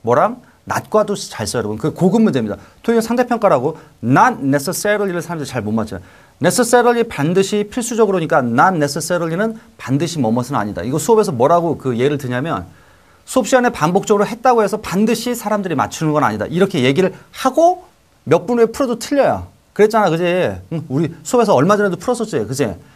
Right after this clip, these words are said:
그렇게 됩니다. 그래서 이걸 사람들이 자꾸 깜빡하게 돼. 그래서 not, not과 necessarily 쓰면 반드시 뭐뭐는 아니다. 반드시 그, 그런 표현이 있다는 거 기억하시고. 그러면 이 cleverly가, clever가 원래 그 똑똑한이잖아요. 그래서 cleverly 하면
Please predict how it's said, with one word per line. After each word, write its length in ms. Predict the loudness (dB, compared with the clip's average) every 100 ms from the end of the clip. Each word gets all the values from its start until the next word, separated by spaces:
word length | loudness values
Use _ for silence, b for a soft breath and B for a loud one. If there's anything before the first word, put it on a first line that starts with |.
| b -2
그렇게 280 | 0 2 2
됩니다. 360 | 2 0 0
그래서 240 | -2 -6 -8 B B B B
이걸 120 | 2
사람들이 260 | 4 2 2
자꾸 200 | -2 -4
깜빡하게 540 | -2 2 2 2 2 2
돼. 140 | 2
그래서 320 | 2 0 -4 0
not, 760 | 2 2 2 0 0 0 -2 -4
not과 560 | 0 0 0 2 2 2
necessarily 640 | 0 -4 -4 -2 -2 -2
쓰면 340 | -4 -4 -4 -6 B B B
반드시 460 | -8 0 2 2 2
뭐뭐는 360 | 0 0 0 -2
아니다. 340 | -2 -6 -10
반드시 640 | -4 0 0 2 0 0 -6 b b b _
그, 200 | -8 -6
그런 200 | 0 2
표현이 240 | 2 2 2
있다는 260 | 2 0
거 60 | -2
기억하시고. 480 | -6 -8 -8 -10 -14 b b b b b b b
그러면 440 | 2 4 4 2 2
이 180 | 0 -4
cleverly가, 1080 | -8 -2 2 2 4 2 2 0 0 -2 -2
clever가 340 | 0 2 4
원래 180 | 4 2
그 260 | 0 -4 -2
똑똑한이잖아요. 580 | -4 -2 -2 0 -2
그래서 100 | -4 -6
cleverly 420 | 2 4 4 4
하면 420 | 2 2 0 -2